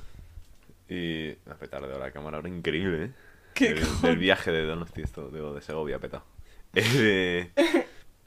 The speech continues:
Speaker 2: Es
Speaker 1: que no sé qué iba a decir. Ah, bueno, que ya están ahí y tal, chilling,
Speaker 2: ¿Y por qué,
Speaker 1: entonces
Speaker 2: mm, confianza? Porque al final no hay ranas.
Speaker 1: No hay ranas porque fui a la tienda y me dijo, "No tengo ranas". Y dije yo,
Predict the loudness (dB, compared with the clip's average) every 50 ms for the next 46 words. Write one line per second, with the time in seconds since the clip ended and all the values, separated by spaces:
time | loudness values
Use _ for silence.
0 | -16 -16 -16 -16 -18 -6 0 2 2 2 4 4 2 2 2 2 2 0 0 -2
1 | -2 -4 -6 -4 -4 -2 -4 -4 -4 -6 -2 4 6 8 8 8 6 4 2 0
2 | 0 0 4 4 4 4 4 0 -2 -4 -2 -2 -2 -2 -2 0 0 0 0 0
3 | 0 -2 -4 -4 -2 -4 -4 -6 -6 -4 -2 -2 0 0 2 2 4 4 4 4
4 | 4 2 0 -2 -6 -12 -20 -20 -16 -6 -2 -2 -2 0 -2 -2 -2 -4 -2 -2
5 | -2 -2 0 -2 -2 -4 -4 -4 -4 0 0 0 0 0 -2 -2 -2 0 2 2
6 | 2 2 0 0 0 0 0 -2 -6 -10 -12 -12 -14 -16 -14 -2 2 4 6 8
7 | 8 8 6 6 4 4 2 2 4 2 0 2 0 -2 -2 -4 -6 -8 -4 -2
8 | 0 0 0 -2 -4 -4 -4 -6 -6 -6 -4 -4 -4 -6 -6 -8 -10 -8 -8 -8
9 | -8 -8 -8 -8 -10 -12 -16 -20 _ _ _ -20 -18 -18 -16 -14 -12 -12 -10 -10
10 | -12 -14